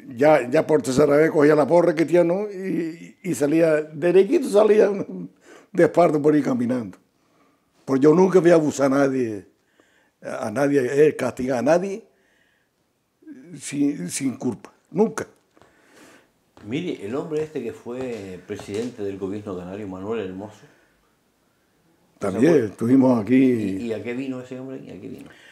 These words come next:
Speaker 1: Ahí vino porque se, me, se invitó. En aquel tiempo estaba Juan Espino de alcalde. Aquí vino, aquí en la reunión. Y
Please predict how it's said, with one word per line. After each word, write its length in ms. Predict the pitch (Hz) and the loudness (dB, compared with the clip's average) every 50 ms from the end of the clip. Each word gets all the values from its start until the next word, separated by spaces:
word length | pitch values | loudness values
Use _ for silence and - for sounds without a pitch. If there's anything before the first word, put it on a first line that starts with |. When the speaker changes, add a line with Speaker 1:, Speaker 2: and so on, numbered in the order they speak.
| - _ _ - | -20 _ _ -6
Speaker 1:
Ahí 220 | - 110 127 139 | 0 4 6 6
vino 1040 | 127 135 143 151 151 160 160 160 160 156 151 147 139 127 120 110 107 101 98 95 87 - | 8 10 10 10 10 10 8 8 8 8 8 8 6 6 4 2 0 -2 -4 -6 -8 -8
porque 300 | 120 107 95 123 113 95 | -10 -8 -6 -6 -6 -4
se, 440 | 95 110 104 101 101 95 98 98 | -2 -2 -2 -2 -2 -4 -4 -6
me, 380 | 95 98 101 104 101 101 98 98 | -6 -6 -6 -6 -6 -6 -6 -8
se 140 | - 117 110 | -6 -6 -4
invitó. 680 | 104 98 104 101 92 131 127 135 139 143 143 - 92 - _ _ _ _ _ _ _ _ _ _ _ _ _ _ - | -4 -4 -4 -4 -2 2 4 4 4 4 2 0 -6 -14 _ _ _ _ _ _ _ _ _ _ _ _ _ _ -10
En 100 | 104 107 | -8 -6
aquel 240 | 107 123 123 107 | -2 -2 -2 2
tiempo 200 | - 156 135 151 | 4 4 4 4
estaba 540 | 147 143 156 147 143 147 147 143 135 135 127 | 4 4 6 6 6 6 4 4 2 0 -2
Juan 240 | 101 110 131 139 135 | -2 -2 -2 0 -2
Espino 320 | 120 - - 151 139 127 | -2 -2 0 0 0 0
de 60 | 123 110 | 0 -2
alcalde. 400 | 95 92 - 127 123 104 92 - - _ _ _ _ _ _ _ _ _ _ _ _ _ _ _ _ _ _ _ _ _ _ _ - | -4 -4 -4 -4 -4 -4 -6 -12 -18 _ _ _ _ _ _ _ _ _ _ _ _ _ _ _ _ _ _ _ _ _ _ _ -20
Aquí 220 | - - - 120 117 | -20 -16 -14 -12 -10
vino, 240 | 113 107 104 98 | -10 -10 -10 -10
aquí 140 | 85 80 98 | -10 -8 -8
en 60 | 95 | -8
la 80 | 92 85 | -8 -8
reunión. 520 | 82 80 80 76 73 71 71 73 82 - - _ _ _ _ _ _ _ _ - - - _ _ _ _ _ _ _ - - _ _ _ _ _ _ _ _ - | -10 -12 -14 -16 -16 -16 -16 -16 -16 -18 -20 _ _ _ _ _ _ _ _ -20 -20 -20 _ _ _ _ _ _ _ -20 -20 _ _ _ _ _ _ _ _ -14
Y 720 | - 101 101 101 98 95 92 90 87 87 82 80 82 82 | -10 -6 -6 -4 -4 -4 -4 -6 -6 -8 -10 -12 -14 -16